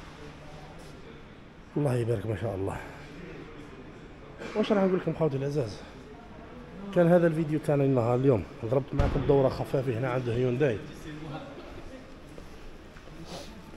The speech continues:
ميرسي. خوتي العزاز، صلوا على النبي صلى الله عليه وسلم.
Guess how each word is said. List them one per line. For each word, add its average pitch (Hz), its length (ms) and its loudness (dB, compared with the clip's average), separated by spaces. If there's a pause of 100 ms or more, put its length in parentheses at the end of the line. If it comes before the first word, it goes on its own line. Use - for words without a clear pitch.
(180)
ميرسي. - 260 -6 (2250)
خوتي 165 180 4
العزاز، 165 480 6 (960)
صلوا 190 240 12
على 160 80 10
النبي 139 200 8
صلى 135 120 0
الله 123 100 4
عليه 113 100 4
وسلم. 101 300 -4